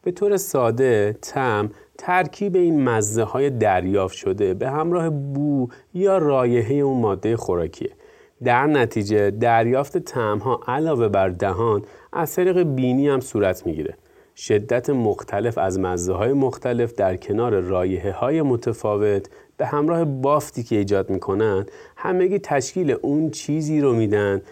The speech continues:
که ما به طور عامیانه طعم می‌گیم بهش. بنابراین شاید زمان اون رسیده باشه که این واژه رو به شکل درست اون، یعنی عطر و طعم، به کار ببریم.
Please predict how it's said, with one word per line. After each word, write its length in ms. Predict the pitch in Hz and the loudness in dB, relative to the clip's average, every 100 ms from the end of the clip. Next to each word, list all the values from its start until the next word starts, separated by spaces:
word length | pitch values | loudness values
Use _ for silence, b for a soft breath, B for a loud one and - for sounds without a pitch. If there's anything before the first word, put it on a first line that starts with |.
| B - | B -4
که 100 | 139 | 0
ما 140 | 147 | 0
به 120 | 147 | 0
طور 200 | 127 139 | 0 0
عامیانه 680 | 143 - 113 110 110 104 113 | 0 0 0 2 2 2 2
طعم 380 | 120 - 104 104 | -2 -2 -2 0
می‌گیم 380 | 98 90 85 82 | 0 -2 -2 -4
بهش. 380 | 78 - - - b b b b - | -4 -6 -10 -20 b b b b -2
بنابراین 760 | 95 92 117 131 107 104 101 - B | 0 2 2 2 2 2 0 -4 B
شاید 260 | - 151 147 | -4 0 0
زمان 340 | 131 117 127 | 2 2 2
اون 180 | 139 135 | 2 2
رسیده 440 | 113 101 104 110 | 0 -2 -2 0
باشه 420 | 120 104 - 92 90 | 2 0 0 -2 -2
که 140 | 131 | -2
این 140 | 139 | 0
واژه 340 | 147 127 110 123 | 0 0 2 0
رو 100 | 131 | 0
به 120 | 113 | -2
شکل 320 | 117 123 135 | -2 -2 -2
درست 640 | 123 104 104 107 117 - | -4 -2 0 0 0 -2
اون، 200 | 90 80 - - | -2 -2 -6 -6
یعنی 480 | 101 95 98 107 104 B B _ - | 0 0 0 0 -4 B B _ -6
عطر 460 | 113 117 - 110 | -4 -6 -8 -4
و 100 | 113 | -2
طعم، 560 | 110 - 117 110 92 - _ _ | -2 -4 -2 0 -2 -4 _ _
به 100 | 101 | -6
کار 260 | 90 90 82 | -4 -4 -4
ببریم. 380 | 82 78 - | -6 -8 -12